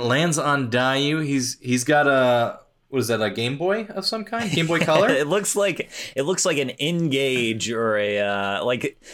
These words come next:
Speaker 2: there's a lot of failed handhelds that thing looks like.
Speaker 1: Yeah.
Speaker 2: But it is the same,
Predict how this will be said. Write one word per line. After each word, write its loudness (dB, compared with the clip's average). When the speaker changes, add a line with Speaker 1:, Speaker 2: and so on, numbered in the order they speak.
Speaker 2:
there's 0
a 0
lot 0
of -2
failed 0
handhelds -2
that -2
thing -4
looks -4
like. 2
Speaker 1:
Yeah. 4
Speaker 2:
But 0
it -2
is 0
the 0
same, -2